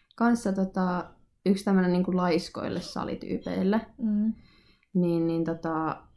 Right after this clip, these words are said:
Speaker 1: jos sä et jaksa lämmitellä,
Speaker 2: Mm.
Speaker 1: <laughs> niin me istuu infrapunasaunaan.
Speaker 2: Kyllä, siis oikeesti paras, paras vinkki on se, että jos et jaksa tehdä alkulämmittelyä,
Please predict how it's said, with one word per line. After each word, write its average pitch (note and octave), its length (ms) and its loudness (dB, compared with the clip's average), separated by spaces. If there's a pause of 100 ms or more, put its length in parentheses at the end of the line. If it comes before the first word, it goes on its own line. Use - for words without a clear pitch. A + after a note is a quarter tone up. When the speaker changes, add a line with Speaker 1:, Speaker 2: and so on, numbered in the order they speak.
(340)
Speaker 1:
jos F3 140 -8
sä F3 100 -2
et F3 100 -2
jaksa G3 340 2
lämmitellä, F3+ 760 2 (200)
Speaker 2:
Mm. B3+ 400 2 (240)
Speaker 1:
<laughs> - 400 -4
niin G#3 180 2
me G#3+ 240 0
istuu A3 300 0
infrapunasaunaan. F#3 1120 -4
Speaker 2:
Kyllä, A3 380 4 (200)
siis - 380 -6 (460)
oikeesti G3+ 600 0
paras, D#4 440 -4
paras D4 280 -2
vinkki A3+ 320 0
on G3+ 100 -2
se, G3 160 -2
että F#3+ 160 -4
jos D4 120 -4
et D4 120 -6
jaksa A#3+ 300 -4
tehdä A3+ 160 -6
alkulämmittelyä, G#3+ 1120 -2